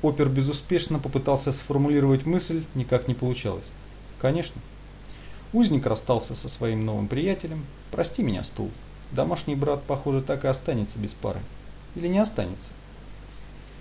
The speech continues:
Величко поволок обнову в дежурку. «Слышь, Бутыркин, за мной будет!»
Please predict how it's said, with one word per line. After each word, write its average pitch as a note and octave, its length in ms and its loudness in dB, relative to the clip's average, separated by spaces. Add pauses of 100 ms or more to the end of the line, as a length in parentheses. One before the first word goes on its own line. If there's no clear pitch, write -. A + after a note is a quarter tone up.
(260)
Величко G3 440 2
поволок B2 560 2
обнову A2 440 2
в G#2 80 0
дежурку. G#2 420 -4 (640)
«Слышь, C3+ 360 0
Бутыркин, B2 580 0 (420)
за A2 300 4
мной D3 280 6
будет!» C#3+ 340 4